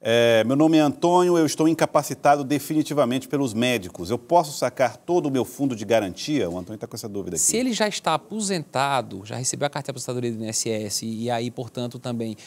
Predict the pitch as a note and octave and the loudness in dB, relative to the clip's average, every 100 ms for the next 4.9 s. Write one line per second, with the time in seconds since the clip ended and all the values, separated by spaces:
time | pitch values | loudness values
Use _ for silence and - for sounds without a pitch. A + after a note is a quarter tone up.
0 | - B2+ C#3 B2+ A#2 G#2+ B2+ D#3 D3 F3+ | -8 -2 0 0 0 0 0 0 -2 -4
1 | - E3 A3 B3+ - D#4 F3+ F3 B2 A2+ | 0 0 0 -4 -6 -2 0 0 0 -4
2 | G#2 A#2 D#3+ F#3+ F#3 F3+ F#3+ G3+ G#3 D3+ | -4 -2 -2 0 -4 -2 -4 -2 -2 -2
3 | D3+ E3+ B2 A#2+ A#2+ C3+ A#2+ A#2+ C3+ D#3 | -2 -2 -2 -2 -2 -4 -4 -4 -4 -4
4 | C#3+ C#3 B2+ D#3 G3+ F#3 A#2+ B2 | -4 -6 -2 -4 0 -2 0 -4